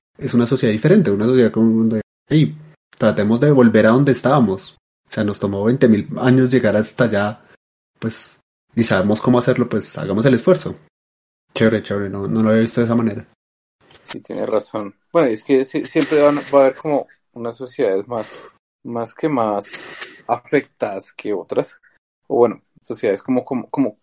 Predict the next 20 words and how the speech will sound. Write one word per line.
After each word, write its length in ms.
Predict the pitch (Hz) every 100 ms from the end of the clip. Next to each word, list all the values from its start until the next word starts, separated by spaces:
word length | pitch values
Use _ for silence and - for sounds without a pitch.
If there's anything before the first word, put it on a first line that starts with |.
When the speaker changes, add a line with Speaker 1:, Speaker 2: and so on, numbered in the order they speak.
| _
Speaker 2:
como 220 | - 147 131
que 100 | 110
su 100 | 143
cultura 360 | 143 143 151
es 100 | 151
el, 200 | 185 170
el, 380 | 151 139 120 107 -
el, 420 | 113 110 104 98 _ _ _ _ _
el 240 | - 127 120 -
deterioro 800 | 139 127 127 127 - 110 110 120
o 60 |
el 80 | 135
pesimismo 440 | 147 135 117 98 104
en 80 |
todo 180 | - 120
caso, 300 | - 120 220 - _ _ _ _ _ _ _
y, 280 | - 135 120
y 20 |
no 160 | 127 120
son 200 | 120 135